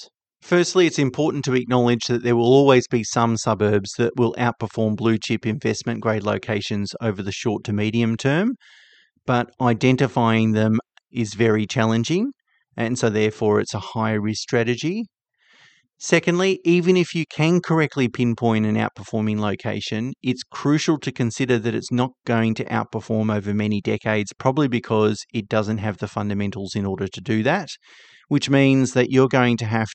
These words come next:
to divest of that asset at some point, pay all the transactional costs associated with that, including selling costs, agent fees, capital gains tax, all those sorts of things.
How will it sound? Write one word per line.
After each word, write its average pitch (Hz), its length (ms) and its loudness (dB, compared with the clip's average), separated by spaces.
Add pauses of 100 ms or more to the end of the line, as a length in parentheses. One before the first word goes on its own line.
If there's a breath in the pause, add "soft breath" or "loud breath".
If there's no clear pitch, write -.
to 110 160 0
divest 113 420 0
of 127 80 0
that 113 240 -2 (220)
asset 113 420 -2 (140)
at - 180 -8
some 113 240 -2
point, 185 400 -4 (400 soft breath)
pay 156 160 2
all 147 180 8
the 120 360 6
transactional 131 500 -2
costs 123 260 -2
associated 110 600 -4
with 104 200 -8
that, 117 360 0
including 113 760 -2
selling 117 380 0
costs, 113 380 -4
agent 120 340 -4
fees, 117 640 -2
capital - 260 -6
gains 113 300 -2
tax, - 380 -8
all 117 160 -2
those 113 320 0
sorts - 280 -4
of 110 120 -6
things. 135 420 -4